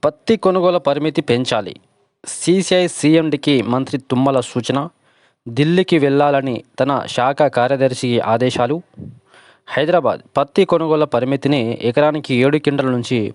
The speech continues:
పన్నెండు క్వింటాలకు పెంచాలని, తేమ శాతం సడిలించి ఇరవై శాతం ఉన్న తి-, పత్తి తీసుకోవాలని రాష్ట్ర వ్యవసాయ శాఖ మంత్రి తుమ్మల నాగేశ్వరరావు సీసీఐ సీఎండీ లలిత్ కుమార్ గుప్తాకు సూచించారు. పత్తి కొనుగోలు పెంచేందుకు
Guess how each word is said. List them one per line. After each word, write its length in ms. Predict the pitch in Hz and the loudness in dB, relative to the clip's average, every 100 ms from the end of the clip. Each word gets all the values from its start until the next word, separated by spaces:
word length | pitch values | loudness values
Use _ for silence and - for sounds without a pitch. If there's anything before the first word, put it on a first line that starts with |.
| - | -4
పన్నెండు 320 | 131 160 170 | 0 0 0
క్వింటాలకు 720 | - 135 135 131 123 143 110 - | 0 0 2 0 0 0 -2 0
పెంచాలని, 640 | 110 123 139 120 123 101 - _ _ _ _ - | -2 2 0 0 -4 -8 -12 _ _ _ _ -4
తేమ 260 | 135 180 | 0 0
శాతం 340 | 175 147 143 151 | 0 -2 -2 -2
సడిలించి 680 | - 127 123 120 123 110 - - | -2 0 0 -2 -2 -2 -4 -2
ఇరవై 260 | 120 160 | 2 2
శాతం 340 | 156 139 143 123 | 2 0 0 -2
ఉన్న 320 | 120 120 110 - | -2 -2 -2 -6
తి-, 120 | 117 - | -6 -4
పత్తి 240 | 120 147 | -2 -2
తీసుకోవాలని 680 | 139 123 - 117 117 110 82 _ - - - | -2 -2 2 0 0 -6 -10 _ -20 -20 -2
రాష్ట్ర 380 | 113 123 - 165 | 0 0 0 0
వ్యవసాయ 420 | 131 120 131 143 | 2 0 0 -2
శాఖ 280 | 120 120 131 | 0 -2 0
మంత్రి 380 | 117 117 113 131 | 0 -2 0 -2
తుమ్మల 380 | - 113 120 117 | -2 -2 2 2
నాగేశ్వరరావు 800 | 104 107 113 - 101 104 117 95 - | 0 0 -2 0 0 2 0 -2 -12
సీసీఐ 540 | - 151 165 - 117 | -6 -2 0 -2 -2
సీఎండీ 540 | 104 - 147 147 127 101 - | -4 0 0 2 -2 -4 -2
లలిత్ 280 | 117 156 - | 0 0 0
కుమార్ 360 | 139 131 123 - - | 0 2 0 -4 -4
గుప్తాకు 480 | 135 - 135 151 120 - - - - - | -4 0 -2 0 -4 -4 -20 -20 -20 -14
సూచించారు. 720 | - 123 120 120 107 98 90 _ - _ _ _ _ - | -6 -4 -2 0 0 0 -4 _ -20 _ _ _ _ -6
పత్తి 260 | 135 135 208 | -4 0 0
కొనుగోలు 460 | 180 170 160 151 151 | 2 0 2 0 2
పెంచేందుకు 840 | 123 127 143 127 127 139 131 104 | 0 0 0 0 -2 0 0 -2